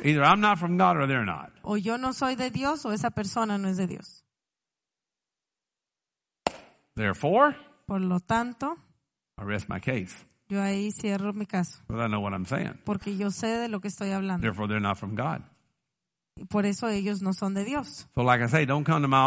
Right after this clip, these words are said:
Speaker 1: office and ask for counsel and don't do what I say.
Speaker 2: Por lo que siempre les digo que no vengan a mi oficina a pedirme consejos si no van a obedecer lo que les digo.
Speaker 1: Go talk to the devil, do what he says.
Speaker 2: Entonces mejor vayan a hablar con el diablo y hagan lo que él les dice.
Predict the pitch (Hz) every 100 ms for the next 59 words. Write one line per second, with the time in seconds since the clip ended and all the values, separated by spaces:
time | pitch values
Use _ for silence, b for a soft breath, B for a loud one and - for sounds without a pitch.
0 | 165 175 135 120 127 135 - 113 170 165
1 | 131 120 135 127 123 120 113 113 175 170
2 | - _ - 214 214 208 214 233 220 240
3 | 247 240 240 240 254 240 220 233 240 247
4 | 262 254 240 233 233 247 240 233 240 233
5 | 240 233 214 240 269 262 226 214 220 226
6 | 226 220 202 208 208 220 233 269 262 190
7 | - - 123 135 151 143 131 120 165 151
8 | 117 135 143 165 117 - 214 214 226 240
9 | 233 226 233 220 226 233 214 220 240 226
10 | 226 233 226 240 254 - 240 214 208 220
11 | 214 208 208 202 220 240 302 202